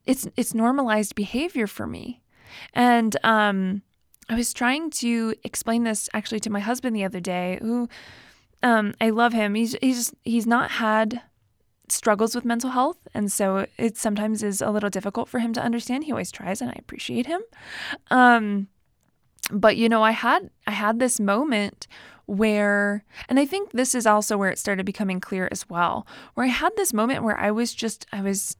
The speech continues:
feeling those doubts and the inadequacies, and I was pro-, trying to problem solve everything, and I was just feeling defeated, and it was just getting really frustrating, and, and, and I was just in a very much a space of feeling victimized,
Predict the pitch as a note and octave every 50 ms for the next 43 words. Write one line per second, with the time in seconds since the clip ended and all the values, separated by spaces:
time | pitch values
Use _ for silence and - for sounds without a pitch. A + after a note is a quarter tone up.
0 | - - - - C4+ C4+ C4+ C4 A#3+ G#3+ G#3 - - _ - B3+ A3+ B3 B3 -
1 | - - - G#3 G3 F#3+ - - G3+ A3 A#3 C4+ C#4+ C#4+ - - C4+ C4 - A#3+
2 | A#3 A#3 A3+ A3 G#3 F#3 F3 E3+ A2+ - _ _ - - - C4+ - - - -
3 | C4+ C4 B3+ - - - D#4 D#4+ D#4 D#4+ D4 - - D4 C#4 C4+ C4 A#3+ B3 B3+
4 | A#3+ - - A#3+ A#3 A3+ A3 G3 F#3 F3 F3 F3+ - - - - - - - C4+
5 | D4 D4+ D4 C#4 B3 C4 - - A3 G#3+ G#3+ G#3+ G#3 G3+ G3+ E3 E3+ F#3 - -
6 | - - - - - - - - - _ _ _ _ _ - B3 A#3+ - A#3 G#3
7 | - A3 G3+ - - _ - - - B3 D4+ F#4+ E4 A3 G3+ G3 G3 G3 F#3+ F#3+
8 | _ _ _ _ _ - - A#3 A#3 - - - C4 A#3 G#3+ G#3 F#3+ F3+ F3+ F3+
9 | F3+ - - - F#3+ F3+ F3+ F3+ F#3+ - - _ _ _ _ _ _ - - G#3+
10 | G3 F#3 - F#3 G3+ G3+ F#3+ G3+ G3 - - G#3+ G#3 - - - - B3 A#3 A#3
11 | G3+ G#3+ A#3+ C4 D4 D4+ C#4+ C4 B3 - - - G#3 - - - A3 G#3+ G#3+ -
12 | - - F#3 - - G#3+ G3+ G3 F#3+ F#3 F3+ G3 G3+ F#3+ - - F#3 - D#3+ -
13 | D#2+ F#2+ A#3 A3+ - -